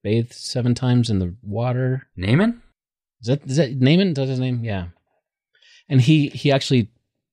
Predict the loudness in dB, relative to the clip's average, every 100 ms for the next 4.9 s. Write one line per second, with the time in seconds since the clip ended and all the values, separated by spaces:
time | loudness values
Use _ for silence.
0 | _ -4 0 4 2 2 -2 -2 -8 -14
1 | -6 -4 -2 -2 0 -4 -4 -4 -2 -2
2 | -6 _ -4 -2 -2 -2 -4 -4 -4 -6
3 | -10 _ _ _ _ _ _ _ _ _
4 | _ _ -6 0 2 2 0 -2